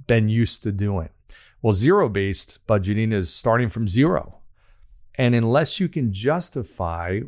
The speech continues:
the reason for what you're doing and the return on what you're making an, an investment on, then you don't do it. So the concept applies for what you do in your daily life and in your work and your whole rhythm of your week.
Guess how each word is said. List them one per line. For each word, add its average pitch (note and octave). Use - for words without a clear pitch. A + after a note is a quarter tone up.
the G#2+
reason C3+
for G2+
what A2
you're G#2+
doing G#2+
and G2+
the G2+
return C#3
on F#2+
what F#2+
you're F#2+
making G2+
an, G2
an G2+
investment F#2+
on, G#2+
then B2+
you C3
don't C3+
do F3+
it. -
So -
the A#2
concept D3+
applies C#3
for A#2+
what A2
you C3
do B2
in A#2
your A#2
daily A2
life A#2
and G2
in G2
your G#2
work A#2
and G#2
your F2+
whole A#2
rhythm A#2+
of A2
your A2+
week. D#3